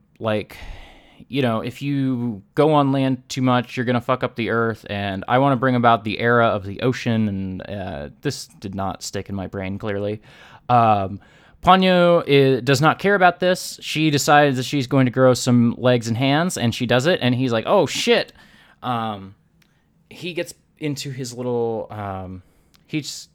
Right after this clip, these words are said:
gonna go cook up a potion to stop it, and says, "Gosh, it would be really, really bad if any water got into, like, my secret lair." And Ponyo escapes again and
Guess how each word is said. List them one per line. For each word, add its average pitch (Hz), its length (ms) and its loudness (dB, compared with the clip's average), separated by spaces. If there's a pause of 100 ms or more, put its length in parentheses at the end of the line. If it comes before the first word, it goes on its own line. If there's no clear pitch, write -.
gonna 135 160 0
go 123 160 2
cook 127 200 -6
up 120 100 -10
a 110 40 -14
potion 117 400 -6
to 104 80 -6
stop 131 340 -2
it, 123 260 -2 (640)
and 113 380 2
says, 120 340 2 (300)
"Gosh, 135 280 2
it 143 40 0
would 135 80 0
be 131 140 0
really, 151 420 2
really 139 320 2
bad 131 340 6
if 110 160 -4
any 139 220 4
water 127 340 6
got 113 180 4
into, 113 300 0
like, 107 180 0
my 113 140 -2
secret 120 400 -10
lair." 110 460 2 (360)
And 110 540 -4
Ponyo 131 720 2
escapes 143 460 -4
again 120 460 0
and 110 500 -2